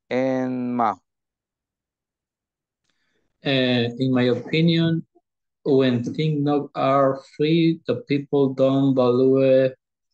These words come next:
Speaker 2: them and destroy it. Then, for example, how public places are dirty and, mm, unsafe for transport to be public,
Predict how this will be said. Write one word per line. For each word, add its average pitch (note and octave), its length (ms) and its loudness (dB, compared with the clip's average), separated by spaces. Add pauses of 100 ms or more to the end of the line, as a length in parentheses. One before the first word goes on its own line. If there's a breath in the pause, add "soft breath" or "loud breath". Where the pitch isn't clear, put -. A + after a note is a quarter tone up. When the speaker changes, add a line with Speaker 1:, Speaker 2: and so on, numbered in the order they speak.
(400)
Speaker 2:
them B2 260 0
and B2 240 0
destroy A#2+ 680 0
it. A#2+ 160 -6 (240)
Then, A#2+ 420 0
for A#2+ 280 0
example, C3 840 -2
how A#2+ 280 0 (100)
public C#3+ 300 0 (140)
places D3 680 -2 (1120)
are C3 380 2
dirty D3+ 800 -2
and, A#2+ 520 0 (220)
mm, A2+ 380 2 (380)
unsafe D3+ 1300 -2
for C3 420 0 (160)
transport C#3 680 -2 (640)
to C3+ 120 -2
be C#3 220 2
public, D#3+ 600 0